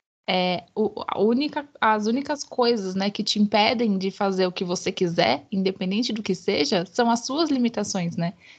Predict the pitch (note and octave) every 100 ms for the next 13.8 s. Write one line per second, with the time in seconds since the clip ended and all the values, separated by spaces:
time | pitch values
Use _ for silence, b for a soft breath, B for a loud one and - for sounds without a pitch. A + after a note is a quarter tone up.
0 | - G#3 - G#3 F3 E3+ _ B B B
1 | _ _ G3 A3 A3+ G#3 G#3 A3 G#3 A3+
2 | B3 B3 A#3 G#3 F#3 F3+ E3+ - - A#3
3 | B3 G#3 G#3 G#3+ B3+ C4 G3 G3 - E3+
4 | - _ _ _ - - B3 - A#3+ A#3+
5 | _ - B3+ A#3+ A3 G#3+ A3+ B3+ A#3+ B3
6 | C4+ A3+ F#3+ E3+ - _ - - - _
7 | _ _ - C4 A3+ G#3 G#3+ - A3+ B3+
8 | D#4 D4 C#4+ B3+ B3 B3+ A#3 A#3+ A#3+ A3+
9 | F#3+ - G3+ A3+ C4+ B3+ A#3+ A#3+ B3 D4+
10 | C#4+ A#3+ A3 G3 A3+ G#3 A3+ C4 C4 C#4+
11 | B3+ A3 G#3 G#3 G#3+ A#3 B3+ B3+ C#4 C#4+
12 | C#4+ - A3 - A#3+ E4 E4 D4+ B3+ B3
13 | A#3 A3 G#3+ A3 - G#3+ G#3